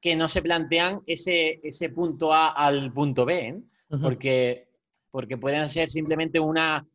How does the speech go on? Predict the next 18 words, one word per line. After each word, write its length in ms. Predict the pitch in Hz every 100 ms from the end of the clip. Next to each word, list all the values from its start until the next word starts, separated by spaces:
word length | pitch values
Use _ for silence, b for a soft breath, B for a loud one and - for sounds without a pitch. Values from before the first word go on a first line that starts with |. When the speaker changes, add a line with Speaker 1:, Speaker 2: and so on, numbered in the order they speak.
| _
Speaker 1:
una 240 | 156 160 160
acumulación 720 | 160 160 160 147 143 175 160
de, 340 | 135 131 131 123
de 100 | 127
conceptos 840 | 131 123 - 175 - 160 139 - -
o 160 | 147
de, 360 | 131 131 127 131
o 120 | 143
de 120 | 131 127
burocracia 720 | 131 127 123 143 151 165 156
a 60 |
nivel 520 | 156 151 156 156 156 147
de, 180 | 151
"Oye, 200 | 151 151
tienes 220 | 135 147 143
que 100 | 147
pasar 300 | 147 151 147
X 360 | 139 143 -